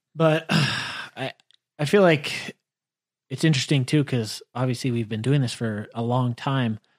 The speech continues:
but I feel like we're still always figuring it out. It's not like we're ever going to fully figure out YouTube, that we understand everything, how it works. Like, even to this day, we'll upload a video and it is not doing that well.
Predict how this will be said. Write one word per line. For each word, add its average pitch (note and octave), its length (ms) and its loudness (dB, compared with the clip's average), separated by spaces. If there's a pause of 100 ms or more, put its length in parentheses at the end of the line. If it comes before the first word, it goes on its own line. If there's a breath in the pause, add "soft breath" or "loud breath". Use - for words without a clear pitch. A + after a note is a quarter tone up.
(280)
but C3 140 0
I A#2 60 0
feel C3+ 180 0
like B2 200 0
we're A#2+ 100 -2
still A#2 400 -4
always A#2 500 0
figuring G#2 400 -6
it F#2+ 100 -6
out. F2+ 240 -8
It's - 180 -10
not C3 180 -2
like B2 200 -2
we're B2+ 140 -4
ever C3+ 220 0
going B2+ 280 0
to B2 120 -6
fully F3 720 6
figure D3 380 4
out C3+ 140 4
YouTube, A#2+ 480 0
that A#2 140 -2
we C3 180 2
understand C3+ 640 0
everything, C3+ 380 2
how B2 220 2
it A2 60 -4
works. A2+ 400 -4 (500 soft breath)
Like, C3 120 2
even D3+ 160 4
to D#3+ 100 2
this C#3+ 160 2
day, C#3+ 380 6 (580 soft breath)
we'll D#3 180 6
upload D#3 240 6
a C#3 60 6
video C3 680 6
and C3 480 2 (160)
it C3+ 140 0
is B2 180 0 (160)
not D3 280 4
doing C3 240 2
that G2+ 180 -4
well. F#2 320 -8